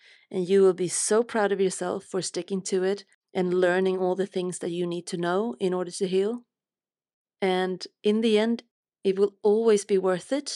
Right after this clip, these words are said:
to be free from eczema, psoriasis, vitiligo, or rosacea. At least that's my experience and that's my opinion. I can't even imagine just accepting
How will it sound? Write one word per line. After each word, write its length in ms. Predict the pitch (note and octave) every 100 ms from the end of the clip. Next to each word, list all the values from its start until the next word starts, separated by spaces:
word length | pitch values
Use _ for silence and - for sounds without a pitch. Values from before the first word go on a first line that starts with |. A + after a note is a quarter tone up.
| -
to 100 | G3
be 140 | F#3+
free 480 | - - F#3+ G3 A3+
from 240 | A#3 F#3+ F3
eczema, 560 | F#3 - F#3+ F3+ F3+
psoriasis, 800 | F#3 - F3 E3+ F3 - F3+ -
vitiligo, 500 | F#3+ F#3+ F#3 - -
or 140 | - F3+
rosacea. 480 | F3+ F#3 F3 F3+ E3+ _ _ _ _ _ -
At 180 | G#3
least 480 | A#3 B3 B3+ - - _ -
that's 260 | G3+ G3+
my 180 | G#3 F#3+
experience 720 | G3+ - F#3+ F#3 F#3 A3 A#3+
and 140 | - F#3
that's 280 | F3+ - F#3
my 180 | F3
opinion. 640 | F#3 F#3 F#3+ F3 F3+ G#3 C4 _ _ _ _ _ _ _ _ -
I 120 | G3+
can't 280 | G#3+ - A3
even 200 | F#3+ F3+
imagine 500 | E3+ E3+ F3 - E3+
just 280 | E3 E3+ -
accepting 800 | - - F#3+ F3+ - F3+ E3 F3